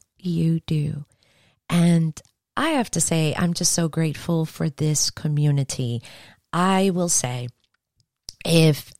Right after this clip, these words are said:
you are a listener from your,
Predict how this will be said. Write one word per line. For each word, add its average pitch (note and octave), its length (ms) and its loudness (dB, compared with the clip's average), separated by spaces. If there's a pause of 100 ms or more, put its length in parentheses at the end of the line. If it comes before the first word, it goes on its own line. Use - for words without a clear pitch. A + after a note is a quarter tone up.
you F3+ 680 2
are D#3 760 2
a D#3 80 2
listener D#3 640 2
from D3+ 460 0
your, C#3 400 2